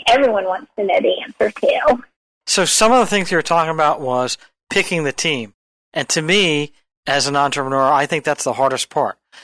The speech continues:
Speaker 2: So what criteria do you use to decide picking the team? 'Cause anyone can get a little bit of money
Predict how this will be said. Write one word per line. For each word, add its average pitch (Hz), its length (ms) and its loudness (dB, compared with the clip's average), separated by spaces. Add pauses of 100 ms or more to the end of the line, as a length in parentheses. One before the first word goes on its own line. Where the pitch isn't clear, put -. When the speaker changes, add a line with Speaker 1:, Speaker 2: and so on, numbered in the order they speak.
(120)
Speaker 2:
So - 140 -2
what 175 160 2
criteria 214 600 0
do 139 120 -6
you 147 60 -4
use 156 420 -4
to - 140 -8
decide 135 580 0 (400)
picking 151 240 -2
the 139 80 -4
team? 160 240 -4
'Cause 131 220 -6 (240)
anyone 190 560 2
can 139 80 -16
get 151 140 0
a 143 40 -2
little 151 180 -2
bit 147 120 0
of 135 80 -2
money 139 340 -2